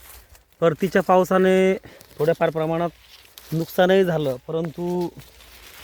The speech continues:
विजेता कापूस वाण हा तग धरून आहे. अ, अजूनही बराचसा कापूस, जवळपास साधारण नाही म्हटलं तरी आणखी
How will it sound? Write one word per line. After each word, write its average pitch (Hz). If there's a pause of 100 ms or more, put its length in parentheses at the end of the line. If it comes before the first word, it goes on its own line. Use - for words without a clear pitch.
(100)
विजेता 151
कापूस 160
वाण 165
हा 160 (160)
तग 190
धरून 156
आहे. 135 (1160)
अ, 143 (1600)
अजूनही 175 (1500)
बराचसा 160
कापूस, 160 (800)
जवळपास 156
साधारण 160 (600)
नाही 156
म्हटलं 156
तरी 160
आणखी 165